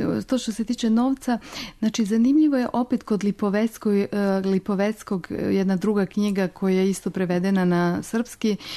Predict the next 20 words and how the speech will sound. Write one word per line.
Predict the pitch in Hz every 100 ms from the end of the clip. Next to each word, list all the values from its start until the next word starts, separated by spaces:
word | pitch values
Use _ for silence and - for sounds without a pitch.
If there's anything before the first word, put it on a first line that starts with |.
| - - -
koja | 196
se | -
bavi | 185 202 202 190
modom, | 185 185 190 196 262 262 247
ne | 208 214
mogu | 208
sad | - 190
da | 190
se | -
setim | 175 208 196 196
naslova, | 196 202 208 262 247 233 220
ali | - 208 208
je | 208
zanimljivo, | 202 214 226 254
na | 247
primjer, | 214 240
da | 220
jedna | 220 233 247
od | 190
važnih | 202 220 233 196 214 180